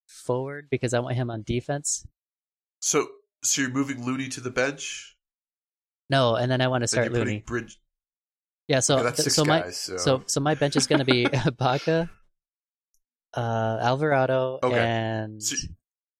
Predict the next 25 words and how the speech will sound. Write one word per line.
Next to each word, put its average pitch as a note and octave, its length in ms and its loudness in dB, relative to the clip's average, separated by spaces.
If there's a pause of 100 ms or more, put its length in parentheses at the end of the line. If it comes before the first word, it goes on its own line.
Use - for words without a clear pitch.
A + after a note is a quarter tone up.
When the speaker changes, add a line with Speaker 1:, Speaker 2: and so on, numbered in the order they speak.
(200)
Speaker 2:
Alvarado F#2 520 -4
is F#2 140 -8
the G2 80 -10
one F#2 140 -10
I F2+ 60 -12
missed. F2 380 -14
Okay. G2 260 -6 (460)
Speaker 1:
Iguodala. A#2 580 -6 (1160)
Yeah. - 200 -4 (760)
Speaker 2:
So - 240 -4
you B2+ 160 -2
have A2+ 380 0 (260)
Jokic D3+ 720 -2
as B2+ 240 2
your F3+ 140 2
Speaker 1:
<clears throat> B2 40 -8
Speaker 2:
point A#2+ 240 -6
guard, G#2+ 480 -4
the A2+ 80 -10
seven-foot A#2+ 460 -4
point A2+ 220 -2
guard, G#2 320 -2 (140)
naturally. A2 600 0
Speaker 1:
<laughs> B2+ 120 -2
Yeah. A2 200 -2